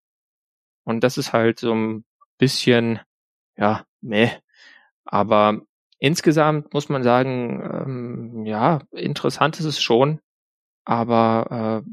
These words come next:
sechshundert Dollar für einen Crowdfunder auszugeben, ähm,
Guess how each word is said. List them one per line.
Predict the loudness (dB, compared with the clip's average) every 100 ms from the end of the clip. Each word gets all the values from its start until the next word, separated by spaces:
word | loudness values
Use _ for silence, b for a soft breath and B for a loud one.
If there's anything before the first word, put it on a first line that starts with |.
| -4
sechshundert | -4 -2 -2 0 0 2
Dollar | 4 4 4 2 b b _ _ _
für | -2
einen | 0 -2
Crowdfunder | 0 2 2 0 -2 2 2 2
auszugeben, | 0 -2 -8 -4 0 0 0 -2 -2 -6 _ _ _ _ _ _ _ 0
ähm, | 2 2 2 0 -2